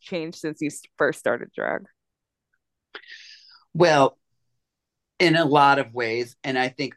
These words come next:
Speaker 2: all under the umbrella of it's all good, because it all, it's <laughs> definitely, it has legitimized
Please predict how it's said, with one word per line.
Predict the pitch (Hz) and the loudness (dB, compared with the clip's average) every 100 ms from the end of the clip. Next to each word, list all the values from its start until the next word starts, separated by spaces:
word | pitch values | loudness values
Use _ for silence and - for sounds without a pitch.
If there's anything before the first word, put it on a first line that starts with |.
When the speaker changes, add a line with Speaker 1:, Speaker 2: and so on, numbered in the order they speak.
| _ | _
Speaker 2:
all | 131 131 131 | 0 0 0
under | 139 139 139 | -2 -2 -2
the | 135 123 117 | -2 -4 -4
umbrella | 127 123 127 123 123 - | -6 -6 -4 -2 -2 -2
of | 117 110 | -4 -4
it's | 113 | -8
all | - 117 113 95 | -4 0 0 -2
good, | 82 113 110 139 139 | -4 -2 0 -2 -6
because | - 120 110 | -8 -6 -4
it | 123 - | -6 -4
all, | 110 113 110 - | 0 2 2 0
it's | 113 - - | -6 -6 -10
<laughs> | - - | -6 -2
definitely, | 165 143 131 113 117 117 110 _ _ _ _ _ _ _ | -2 0 0 0 0 0 -4 _ _ _ _ _ _ _
it | 175 151 - | -2 0 0
has | 160 147 135 - | 0 0 -2 -6
legitimized | 143 143 120 175 196 180 139 117 113 113 - | -2 -2 0 2 2 0 0 0 -2 -6 -10